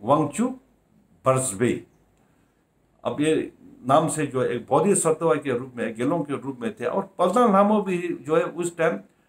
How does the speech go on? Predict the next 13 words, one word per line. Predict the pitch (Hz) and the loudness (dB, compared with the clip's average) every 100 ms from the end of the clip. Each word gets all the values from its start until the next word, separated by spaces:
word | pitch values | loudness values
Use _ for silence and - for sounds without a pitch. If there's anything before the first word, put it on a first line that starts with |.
| _ - | _ -6
संज्ञा, | 147 160 170 185 - - _ _ _ _ _ _ - | -2 0 2 2 0 -10 _ _ _ _ _ _ 0
अ, | 113 113 104 98 90 - - - - _ _ - | 4 4 4 4 0 -2 -4 -6 -10 _ _ 2
ओट्रुंग | 165 170 233 233 | 2 4 4 2
के | 196 170 | 0 -2
जो | 135 127 | -2 -2
है | 123 208 | -2 -4
फॉलोअर | - - 120 160 180 - | -6 0 2 6 4 2
थे। | - 131 - _ _ _ _ _ _ _ _ _ - | -2 -6 -8 _ _ _ _ _ _ _ _ _ 2
और | 214 - - _ _ | 2 2 -6 _ _
ये | 151 226 | 2 2
दोनों | - 160 233 220 | 4 4 4 4
जो | 165 | 4
है | 165 156 | 4 4